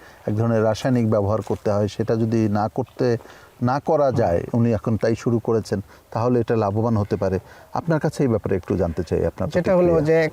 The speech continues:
Speaker 2: কুল চাষে আমাদের সাধারণত ছত্রাক অ্যাটাক করে, ছত্রাকের সময় যে, যেটা ছত্রাকের কারণে ফুলটা ঝরে যায়।
Speaker 1: আচ্ছা।
Speaker 2: আমরা সেই সময়, ছত্রাক কিন্তু ক্ষতিকর না,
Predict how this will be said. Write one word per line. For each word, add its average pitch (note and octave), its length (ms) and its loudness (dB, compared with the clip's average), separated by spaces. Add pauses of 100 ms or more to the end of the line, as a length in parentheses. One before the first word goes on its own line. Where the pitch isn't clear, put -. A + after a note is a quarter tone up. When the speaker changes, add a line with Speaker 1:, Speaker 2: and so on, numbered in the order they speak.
(100)
Speaker 2:
কুল A#3+ 140 2
চাষে F#3 460 2
আমাদের F3+ 500 2
সাধারণত E3 420 -2
ছত্রাক - 480 -6
অ্যাটাক A2 320 -6
করে, B2+ 260 -4 (480)
ছত্রাকের D#3 360 -2
সময় B2+ 340 -4
যে, C3 220 -2
যেটা C3 260 -4
ছত্রাকের - 380 -6
কারণে E3+ 220 -2
ফুলটা D3+ 320 -2
ঝরে C3+ 240 0
যায়। F#2+ 220 -4 (400)
Speaker 1:
আচ্ছা। - 360 -10
Speaker 2:
আমরা D#3 200 -4
সেই F3+ 160 0
সময়, G3 240 -2
ছত্রাক A#3 440 -4
কিন্তু A3+ 220 2
ক্ষতিকর A3+ 340 0
না, G2+ 200 -2